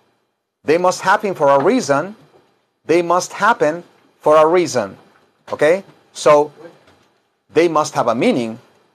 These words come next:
They cannot be meaningless. No pueden ser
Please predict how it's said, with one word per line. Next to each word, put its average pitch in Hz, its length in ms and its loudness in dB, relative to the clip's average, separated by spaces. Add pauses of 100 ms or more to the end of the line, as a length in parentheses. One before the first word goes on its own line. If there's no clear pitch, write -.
(540)
They 165 140 0
cannot 156 360 -2
be 139 140 0
meaningless. 156 920 -2 (520)
No 156 120 0
pueden 160 300 0
ser 156 320 0